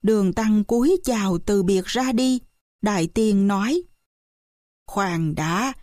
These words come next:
để ta tiễn ngài đi." Hành giả nói, "Khỏi khỏi,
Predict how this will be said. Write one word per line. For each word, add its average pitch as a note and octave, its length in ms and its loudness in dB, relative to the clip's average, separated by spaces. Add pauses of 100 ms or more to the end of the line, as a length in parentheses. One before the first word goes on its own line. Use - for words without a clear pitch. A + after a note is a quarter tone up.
(240)
để G#3+ 420 0
ta G3 320 -4
tiễn G#3+ 540 0
ngài D3+ 400 -2
đi." G#3 380 0 (1040)
Hành G3+ 260 0
giả G3+ 360 0
nói, C#4+ 340 2 (580)
"Khỏi C#4+ 240 2
khỏi, D#4 320 2